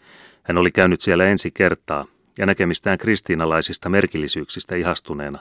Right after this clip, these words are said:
hän kirjoitti, että Kristiinassa oli sentään taiteilijoillekin paljon enemmän nähtävää kuin esimerkiksi Afrikassa, jonne Kallela Galleen ja muut kansakoulun käyneet menevät muka kameleja piirtämään.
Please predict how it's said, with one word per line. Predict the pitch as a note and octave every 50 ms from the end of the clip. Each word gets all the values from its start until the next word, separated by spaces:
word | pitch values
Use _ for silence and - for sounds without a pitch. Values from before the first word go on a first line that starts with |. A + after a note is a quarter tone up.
| - _
hän | - - - D#2+
kirjoitti, | - G2 F2+ E2+ E2 E2 - - - F2
että | - - F#2+
Kristiinassa | - - G2+ F#2 - - - F#2 D#2 D#2 - - - F2
oli | E2+ E2+
sentään | - F#2+ F#2 - - G2 F2
taiteilijoillekin | - - G#2 G2 - - F2 D#2 D2+ D2+ D2+ D2+ D2 - - E2+ -
paljon | - F2 E2+ D#2 D#2 D#2
enemmän | D#2 D#2+ E2 D#2 D#2 D#2
nähtävää | D#2+ E2 E2 - - - E2 D2 C2+ C#2 C#2 - _ _ _ _ _ _ _ _ -
kuin | - F#2+ F2 F2
esimerkiksi | F2 E2+ F2 D#2+ E2 D#2+ D2+ F2 - - G#2+ G2
Afrikassa, | F2+ F#2 - - - C#2+ - - C#2+ - - - - - - _ _ _ _ -
jonne | F#2+ E2+ E2 E2 - -
Kallela | - F#2 F#2 F2 E2 D#2+ D#2 D2+
Galleen | D2+ D#2+ D#2 D#2 D2+ D2 D2 D2 D2+ D2 - - -
ja | -
muut | E2+ F2+ F2+ E2+ -
kansakoulun | - F2 D#2+ D#2 F2+ - - E2 D#2 D2+ D2+
käyneet | - - E2 D2+ D2+ D#2 D2+ -
menevät | F#2 E2+ D#2+ D#2+ D#2 D#2 -
muka | E2 D#2 - F2
kameleja | - - F#2 E2+ D#2 C#2+ C#2 C2+ C2+ C2+
piirtämään. | - - C#2+ C2+ - - - - D2 D2+ D#2 D2+ D2+